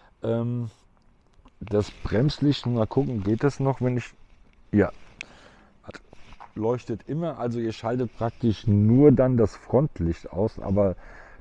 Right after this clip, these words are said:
das Tagfahrlicht, so wie ich jetzt gerade sehe, ist auch immer an. Ja, also ein Tagfahrlicht ist immer an, ähm, auch wenn ihr das Licht ausgeschaltet habt.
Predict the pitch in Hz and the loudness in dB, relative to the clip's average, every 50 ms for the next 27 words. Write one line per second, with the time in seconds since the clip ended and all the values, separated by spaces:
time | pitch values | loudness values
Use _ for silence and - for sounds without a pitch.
0 | - - 98 - - - - 107 104 127 143 - - - 120 104 104 107 113 - | 0 0 0 0 0 -6 -8 -6 -4 -4 -6 -8 -4 0 2 2 4 2 0 -2
1 | - - 113 104 107 104 - 101 104 - - - - 95 101 - - 104 107 104 | -4 -4 -4 -2 -2 -4 -4 -6 -8 -8 -10 -10 -10 -8 -8 -8 -8 -6 -6 -6
2 | - - - - 139 - - - - 95 101 95 90 85 87 101 139 175 - - | -8 -10 -12 -12 -12 -12 -12 -8 -4 -4 -2 -2 -4 -6 -8 -8 -8 -10 -10 -12
3 | - - - _ - - - - - - - - - - - - - - - _ | -20 -20 -20 _ -20 -20 -20 -20 -20 -20 -20 -16 -16 -16 -16 -16 -20 -20 -20 _
4 | _ - - - - - _ - _ - - - - - - - _ - - 87 | _ -20 -20 -20 -20 -20 _ -20 _ -20 -20 -20 -20 -20 -20 -20 _ -10 -6 -4
5 | 101 127 - - - 95 98 98 95 92 - 110 127 - - - 123 117 120 113 | -4 -4 -4 -6 -6 -6 -4 -4 -4 -4 -2 -4 -4 -4 -4 -4 -2 0 0 -2
6 | - - - 117 - - 127 139 156 135 117 139 160 160 - - - - - - | -2 -4 -8 -10 -8 -8 -6 -4 -4 -4 -4 -4 -6 -6 -8 -12 -20 -20 -20 -20
7 | - - - - - - - - - - - - - - - _ - 120 123 127 | -20 -20 -20 -20 -20 -20 -20 -20 -20 -20 -20 -20 -20 -20 -20 _ -2 0 0 0
8 | 120 117 - 107 123 123 135 127 123 117 110 110 - - 117 117 123 139 - - | -2 -4 -6 -6 -4 -2 -2 -2 0 -2 -2 -4 -4 -4 -2 -2 -2 -2 -4 -6
9 | - - - _ - - _ - 113 160 180 - - 175 160 - - 160 156 170 | -12 -20 -20 _ -20 -12 _ -2 0 0 0 -2 -4 -8 -8 -6 -6 -4 -4 -2
10 | 160 165 147 - 151 160 165 - - - | -2 -4 -6 -6 -6 -8 -8 -8 -12 -18